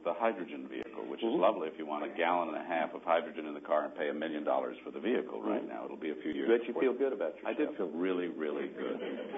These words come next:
Speaker 1: You're right. I felt even better when I drove the plug-in hybrid and the lithium-ion battery that they're working on there that will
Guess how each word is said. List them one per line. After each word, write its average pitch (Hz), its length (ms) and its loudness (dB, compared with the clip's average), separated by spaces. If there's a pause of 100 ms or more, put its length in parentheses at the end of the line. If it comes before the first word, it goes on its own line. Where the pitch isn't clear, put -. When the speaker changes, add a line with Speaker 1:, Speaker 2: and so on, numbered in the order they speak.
(140)
Speaker 1:
You're 92 160 8
right. 80 260 6 (180)
I 87 80 4
felt 80 260 2
even 80 180 -6
better 78 260 4
when 76 120 0
I 78 100 0
drove 76 340 -2
the - 80 -8
plug-in 85 340 2
hybrid 98 420 4 (300)
and 98 100 0
the 90 60 4
lithium-ion 95 840 2
battery 82 360 2
that 78 160 -6
they're 78 140 -4
working 76 360 -4
on 73 160 -2
there 71 220 0
that 78 200 -4
will 80 200 0